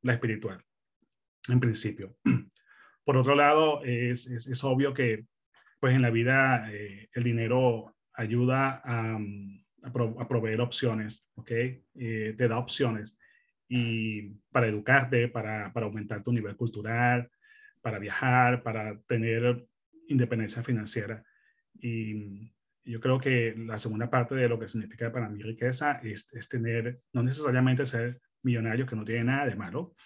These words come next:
pero sí lograr la oportunidad de poder ser financieramente independiente para uno poder dedicarse a proyectos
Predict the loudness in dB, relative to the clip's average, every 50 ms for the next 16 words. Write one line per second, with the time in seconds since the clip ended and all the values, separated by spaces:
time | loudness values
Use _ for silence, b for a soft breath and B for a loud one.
0 | b b b b b b b b b _ _ 2 4 4 2 2 2 2 2 6
1 | 6 6 6 6 4 4 4 4 4 2 2 0 -2 -2 -2 -4 -6 -6 -4 -2
2 | 0 0 0 -2 -4 -6 -8 -8 -6 -4 -4 -4 -4 -4 -6 -4 -2 0 2 2
3 | 0 0 -4 -2 0 0 2 2 0 -2 -4 -2 0 0 0 0 0 0 0 0
4 | 0 -2 -4 -2 0 0 0 0 0 -4 -6 -6 -8 _ _ _ _ _ _ _
5 | _ _ _ 0 2 2 2 2 2 0 2 4 4 4 4 4 2 0 0 0
6 | 0 -2 -2 0 -2 -2 -2 -2 -2 -2 0 -2 -2 -2 -6 -10 -12 -12 -16 -18